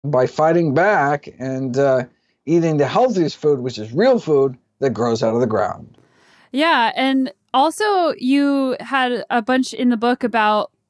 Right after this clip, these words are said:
Speaker 2: what we put on the package. So if you phrase, like, with this, with smoking and the way that we put warnings on packages versus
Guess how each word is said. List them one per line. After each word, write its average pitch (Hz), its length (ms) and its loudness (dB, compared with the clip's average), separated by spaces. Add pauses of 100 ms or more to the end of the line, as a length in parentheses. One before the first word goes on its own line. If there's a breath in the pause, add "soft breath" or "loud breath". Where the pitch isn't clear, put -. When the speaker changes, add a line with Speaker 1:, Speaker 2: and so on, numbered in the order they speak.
(120)
Speaker 2:
what 247 160 0
we 262 100 0
put 262 160 0
on 247 120 0
the 220 80 -2
package. 254 520 -2
So 233 440 0
if 233 220 -2
you 247 220 2
phrase, 254 760 -2
like, 226 160 -4
with 247 140 -2
this, 220 180 -8
with 240 160 -4
smoking 277 520 0
and 226 120 0
the 220 60 -2
way 233 240 2
that 233 160 -4
we 226 240 -4
put 233 360 -2
warnings 233 460 -2
on 220 120 -2
packages 226 600 -2
versus 214 560 -2